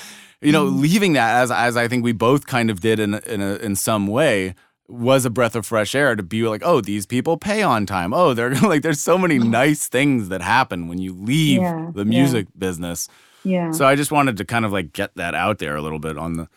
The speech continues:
Speaker 1: the record, as it were. So it's, it's fascinating that you found something sort of similar coincidentally, you know, and you probably love the people that you know as artists, but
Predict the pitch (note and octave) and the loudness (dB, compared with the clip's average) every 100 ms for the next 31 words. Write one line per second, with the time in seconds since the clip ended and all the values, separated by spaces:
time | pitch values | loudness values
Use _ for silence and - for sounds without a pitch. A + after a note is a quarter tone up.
0 | _ _ _ F#2 F2+ F2+ - F#2+ E2 D#2 | _ _ _ -6 -2 -2 -2 -4 -2 -6
1 | D2+ C#2 D2+ D2+ A2 A2 C3 C3 - C3+ | -8 -8 -6 -4 -2 -2 -2 -4 2 4
2 | C#3 A2+ G#2 G2 G2 F2+ G2 F#2+ F2 - | 2 -2 -4 -2 -4 -4 -2 -2 -6 -8
3 | - F#2 F#2 F2+ D#2+ _ - F#2+ F2 E2+ | -4 -2 -2 -4 -8 _ -8 -6 -6 -6
4 | E2+ - F2 D#2+ - G#2 F2+ E2+ E2 D#2+ | -6 -4 -4 -4 -4 -2 -2 -4 -6 -8
5 | F2 E2+ D#2+ D#2 F2 E2 D#2+ D2+ D2+ - | -10 -8 -8 -6 -4 -4 -4 -6 -8 -12
6 | - E3+ - - _ _ _ _ _ _ | -18 -18 -18 -20 _ _ _ _ _ _
7 | _ _ _ _ _ - G2+ F2+ E2 E2 | _ _ _ _ _ -8 -4 -2 -2 -4
8 | D#2+ G2 B2 C#3+ D3+ C#3+ C3+ B2 A#2+ A#2+ | -6 -2 0 2 4 4 2 2 2 4
9 | B2+ A#2 A#2+ A2 - A#2+ A2+ G#2+ G#2 A2+ | 4 2 -2 -2 -2 -2 0 -2 0 0
10 | G#2 G2 F#2+ F2 F2+ F2 F2 E2 - F2+ | 2 2 0 0 -2 0 -2 -4 -6 -2
11 | F2 | -2